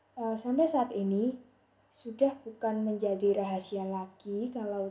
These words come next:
teknik sipil merupakan salah satu jurusan terfavorit dalam rumpun saintek.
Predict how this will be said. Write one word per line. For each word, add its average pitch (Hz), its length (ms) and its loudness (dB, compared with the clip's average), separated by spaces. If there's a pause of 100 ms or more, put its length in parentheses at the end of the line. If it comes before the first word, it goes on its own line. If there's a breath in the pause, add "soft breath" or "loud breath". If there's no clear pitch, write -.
teknik 277 400 -4
sipil 214 560 -2
merupakan 208 560 -8
salah 277 320 0
satu 277 240 -2
jurusan 220 480 -4
terfavorit 214 720 -4
dalam 196 240 -4
rumpun 208 320 -4
saintek. 190 480 -12